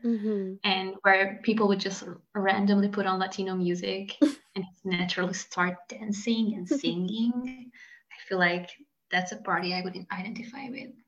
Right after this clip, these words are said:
Speaker 1: Mm. So
Speaker 2: Or
Speaker 1: you like that
Speaker 2: also
Speaker 1: type of genre? I mean, that comes from your
Speaker 2: Yeah.
Speaker 1: dance background, right?
Speaker 2: Yes, yes, mainly. Um,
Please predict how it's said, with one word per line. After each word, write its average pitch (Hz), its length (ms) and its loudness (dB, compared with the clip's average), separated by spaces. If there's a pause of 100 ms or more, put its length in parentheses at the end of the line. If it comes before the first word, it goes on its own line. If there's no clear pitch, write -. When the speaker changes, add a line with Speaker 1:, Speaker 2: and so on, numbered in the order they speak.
(220)
Speaker 1:
Mm. 208 760 0 (440)
So 233 100 8
Speaker 2:
Or 233 100 10
Speaker 1:
you 226 60 10
like 208 220 10
that 208 160 6
Speaker 2:
also - 40 -4
Speaker 1:
type 202 160 2
of 196 120 0
genre? 190 440 0
I 226 60 6
mean, 240 160 6
that 226 160 6
comes 233 200 0
from 220 160 0
your 196 260 2
Speaker 2:
Yeah. 208 100 -12 (380)
Speaker 1:
dance 208 280 0
background, 185 420 -6
right? 196 240 -4 (180)
Speaker 2:
Yes, 233 260 4 (120)
yes, - 380 -14 (480)
mainly. 254 400 -8 (300)
Um, 196 580 2